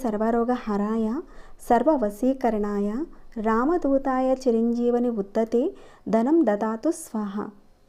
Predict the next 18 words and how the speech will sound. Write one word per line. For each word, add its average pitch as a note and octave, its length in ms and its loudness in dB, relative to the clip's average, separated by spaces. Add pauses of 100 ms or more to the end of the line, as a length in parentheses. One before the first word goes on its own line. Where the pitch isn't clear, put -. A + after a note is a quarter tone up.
(100)
మళ్ళీ A3 280 4
ఓసారి A3 340 -2
చెప్తానండి. A3 580 -4 (760)
"ఓం E4 140 6 (120)
నమో B3+ 240 0 (100)
హనుమతే B3 420 0 (140)
సర్వరోగ A3+ 520 0 (140)
హరాయ A3 420 -2 (600)
సర్వ A3+ 220 0 (140)
వశీకరణాయ G#3 840 0 (800)
రామదూతాయ C#4 840 2 (160)
చిరంజీవని B3 720 2 (140)
ఉత్తతే A3+ 380 -2 (440)
ధనం B3+ 260 2 (120)
దదాతు G#3+ 420 -4 (140)
స్వాహ." G3+ 320 -6 (880)
ఈ - 20 6 (100)
మంత్రం B3+ 300 2